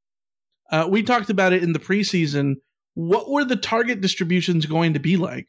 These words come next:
Like, was it going to be a situation, um, well, mi-, mind you, th-, I'm looking at the numbers here. Someone might have had more targets, but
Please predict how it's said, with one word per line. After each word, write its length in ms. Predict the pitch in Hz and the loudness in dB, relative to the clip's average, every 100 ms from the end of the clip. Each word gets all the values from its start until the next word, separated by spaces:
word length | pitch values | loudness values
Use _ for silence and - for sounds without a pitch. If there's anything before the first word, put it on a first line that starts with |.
| - | -2
Like, 280 | 165 165 147 | 0 0 -4
was 400 | 170 175 185 196 | -8 0 2 2
it 120 | 214 | 2
going 220 | 202 208 | 2 4
to 60 | 180 | 2
be 140 | 196 | 2
a 60 | 175 | 0
situation, 720 | 185 - 170 160 156 151 147 - _ _ _ - | -4 0 2 2 0 -2 -2 -8 _ _ _ -4
um, 640 | 151 147 147 147 147 170 - | 0 2 0 0 -2 -6 -4
well, 240 | - 175 165 | 2 2 2
mi-, 200 | 190 196 | 0 2
mind 200 | 185 190 | 2 4
you, 220 | 180 165 | 4 2
th-, 240 | 160 190 196 - - | 0 -2 -4 -10 -4
I'm 100 | 175 | -2
looking 160 | 185 180 | 0 -2
at 80 | |
the 60 | 160 | -2
numbers 300 | 156 160 147 | 0 0 0
here. 220 | 147 202 - _ _ | -2 -2 -8 _ _
Someone 220 | - 214 | 0 2
might 120 | 208 202 | 4 4
have 100 | 185 | 4
had 160 | 185 | 2
more 240 | 170 175 170 | 2 0 0
targets, 480 | 180 165 160 151 | 0 0 0 -2
but 240 | - 160 | -4 -4